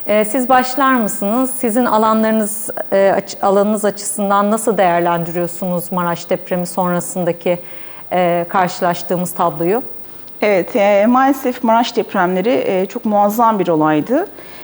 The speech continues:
Speaker 2: E, iki depremin aynı gün olması, sığ depremler olması nedeniyle birçok bölgemiz etkilendi.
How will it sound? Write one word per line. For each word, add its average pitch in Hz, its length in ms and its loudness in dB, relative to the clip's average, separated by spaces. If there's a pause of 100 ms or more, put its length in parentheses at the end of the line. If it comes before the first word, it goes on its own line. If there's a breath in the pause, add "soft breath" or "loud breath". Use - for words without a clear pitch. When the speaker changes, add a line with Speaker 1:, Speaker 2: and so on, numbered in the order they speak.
(140)
Speaker 2:
E, 170 680 4
iki 220 200 -4
depremin 220 340 2
aynı 202 220 2
gün 190 100 -2
olması, 160 540 2
sığ 240 220 -2
depremler 180 420 2
olması 160 540 0
nedeniyle 165 460 2
birçok 240 400 -2
bölgemiz 160 540 2
etkilendi. 160 760 0